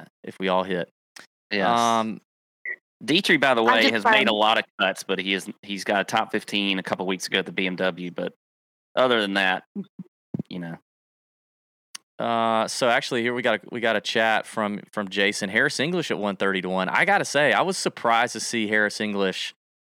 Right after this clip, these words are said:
Speaker 1: play as well as he did the other week. I mean, I completely whiffed on him, uh, just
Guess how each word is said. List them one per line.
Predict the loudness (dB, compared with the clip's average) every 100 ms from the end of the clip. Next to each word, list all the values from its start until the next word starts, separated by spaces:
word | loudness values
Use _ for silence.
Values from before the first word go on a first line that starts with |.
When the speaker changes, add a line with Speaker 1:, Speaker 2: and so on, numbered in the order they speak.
| _ _ -6
Speaker 1:
play | 0 2
as | 2
well | 2 0
as | 0
he | -4
did | -2 0 0 0
the | 0
other | 0 0 -2
week. | -2 -2
I |
mean, | -2
I | -2
completely | -2 -8 -6 -4 -4 -4 -4 -6 -10 _ _ _ _ _ _ -16
whiffed | -2 0 0 0
on | -2 -2
him, | -4 -6 -4
uh, | 0 0 -2
just | -6 -10